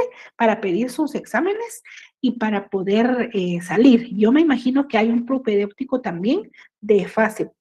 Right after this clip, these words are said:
privada, ¿verdad? Porque si este es de fase pública, entonces definitivamente también es, eh,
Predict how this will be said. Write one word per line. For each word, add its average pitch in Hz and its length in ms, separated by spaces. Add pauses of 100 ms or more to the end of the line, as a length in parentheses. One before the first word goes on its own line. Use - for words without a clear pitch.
privada, 202 580
¿verdad? 208 280
Porque 226 260
si 185 200
este 220 240
es 233 60
de 262 100
fase 240 340
pública, 403 520 (520)
entonces 208 420
definitivamente 226 880
también 190 440
es, 214 320
eh, 175 380